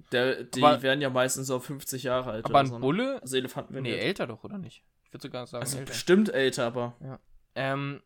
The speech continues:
Speaker 2: und ein Elefantenbulle ist ja eh ein Einzelgänger. Von daher müsste das ja hinkriegen.
Speaker 1: Elefanten werden so bis sechzig bis siebzig Jahre alt
Speaker 2: Ja.
Speaker 1: sogar.
Speaker 2: Ja.
Speaker 1: Nur das Ding ist halt, also ich weiß halt immer nicht, die Tiere, die in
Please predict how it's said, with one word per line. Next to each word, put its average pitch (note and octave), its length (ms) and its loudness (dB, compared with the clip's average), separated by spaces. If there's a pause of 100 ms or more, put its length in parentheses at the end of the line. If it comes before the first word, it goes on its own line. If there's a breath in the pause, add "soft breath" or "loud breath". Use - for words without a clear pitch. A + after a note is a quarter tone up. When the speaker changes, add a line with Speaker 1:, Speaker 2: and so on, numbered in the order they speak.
(600)
Speaker 2:
und C3+ 420 -6
ein C3 100 -10
Elefantenbulle C#3 680 -4
ist D3+ 120 -6
ja B2 60 -4
eh C3+ 60 -4
ein D3 100 -6
Einzelgänger. G#2 640 -8
Von A2 200 -12
daher A2 340 -4 (200)
müsste A2+ 220 -12
das G#2 180 -14
ja A2 260 -12
hinkriegen. A#2+ 440 -12 (240)
Speaker 1:
Elefanten E3 520 2
werden F3+ 180 4
so E3 140 -2
bis D#3+ 180 -2
sechzig E3 460 -2
bis - 160 -6
siebzig - 320 -6
Jahre G#2+ 260 -6
alt G#2+ 140 -8
Speaker 2:
Ja. A#2 80 -4
Speaker 1:
sogar. A2 260 -12 (320)
Speaker 2:
Ja. A#2 140 -14 (180 loud breath)
Speaker 1:
Nur F3 140 8
das G3 140 8
Ding A#3+ 160 4
ist C4 160 6
halt, A3+ 260 2
also F#3 160 4
ich F#3 140 2
weiß F#3+ 220 4
halt G3+ 100 -2
immer E3 180 0
nicht, D#3+ 260 -2
die D3 160 -4
Tiere, F#3 360 -2
die D3 500 0 (320)
in C3+ 420 -2